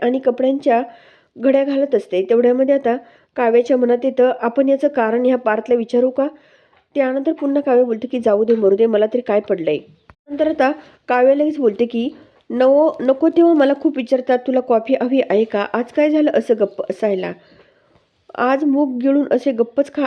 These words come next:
आहेत याचं कारण मला विचारायलाच पाहिजे," असं पण ही काव्य आता आपल्या मनाशी बोलते आणि लगेच या पार्थजवळ येते. त्यानंतर आता पार्थचं काम सुरू असतं.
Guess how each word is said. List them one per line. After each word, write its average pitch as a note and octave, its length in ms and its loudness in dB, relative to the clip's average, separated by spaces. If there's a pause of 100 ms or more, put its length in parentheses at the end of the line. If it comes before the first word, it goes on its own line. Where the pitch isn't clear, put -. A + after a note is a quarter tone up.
(120)
आहेत A#3 240 -2
याचं A3 200 -2
कारण A3+ 300 -2
मला B3 180 -2
विचारायलाच A#3 500 -2
पाहिजे," F3 400 -2 (440)
असं A3+ 240 0
पण C4+ 200 -2
ही C#4 80 -2
काव्य A3 280 0
आता A3 220 0
आपल्या A3 220 -4
मनाशी G3+ 300 -2
बोलते B3+ 340 0 (100)
आणि A#3 360 -2
लगेच A#3+ 320 0
या A#3+ 100 2
पार्थजवळ A3 540 0
येते. F3+ 300 0 (500)
त्यानंतर B3 380 2
आता C#4 140 0
पार्थचं A#3 380 0
काम B3 220 -2
सुरू C#4+ 300 0
असतं. E3 320 -2